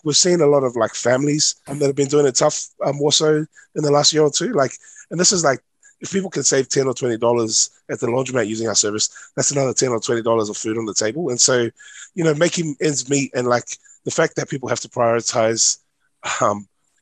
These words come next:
you know, food over, like, basic necessities or basic human rights, it's, um, yeah, it's, it's not something that I think any of us, um, wanna see or, uh, would be happy with this current situation.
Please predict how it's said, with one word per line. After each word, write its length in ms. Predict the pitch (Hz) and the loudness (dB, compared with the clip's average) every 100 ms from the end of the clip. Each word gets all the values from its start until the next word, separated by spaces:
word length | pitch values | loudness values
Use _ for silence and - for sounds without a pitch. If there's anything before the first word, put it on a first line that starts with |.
| - | -4
you 80 | |
know, 120 | 139 120 | 0 0
food 420 | - 139 127 123 | 0 0 -2 0
over, 180 | 123 117 | 0 2
like, 240 | 104 101 | 0 0
basic 340 | - 110 - - | -2 0 0 -2
necessities 540 | 113 - - 123 113 | -4 0 0 0 -4
or 80 | 104 | -4
basic 340 | 107 110 110 | -2 -2 -2
human 200 | 120 104 | -6 -4
rights, 320 | 98 107 - - - - _ | -2 -2 -4 -6 -12 -20 _
it's, 180 | - - | -4 0
um, 340 | 135 127 127 - | 0 0 -4 -6
yeah, 200 | - 139 | 0 0
it's, 340 | 113 - - - - | 2 2 2 0 -2
it's 180 | - | -2
not 140 | - 127 | -2 -4
something 220 | 127 120 | -4 -2
that 120 | 117 | 0
I 60 | 117 | 0
think 220 | 123 107 | -2 -2
any 120 | 117 | 0
of 100 | 127 | 2
us, 280 | 131 - - - - _ _ - | 2 2 2 -4 -20 _ _ -4
um, 220 | 139 135 | -4 0
wanna 180 | 139 127 | 0 2
see 200 | 147 147 | 0 2
or, 480 | 135 127 123 87 | 2 2 0 -2
uh, 80 | 123 | -4
would 180 | 127 131 | -2 -4
be 100 | 120 | -2
happy 220 | 131 123 | -2 -2
with 140 | 123 123 | -4 -2
this 180 | 120 - | -2 0
current 260 | 139 127 | 0 0
situation. 480 | - - 123 143 175 | 0 0 2 2 2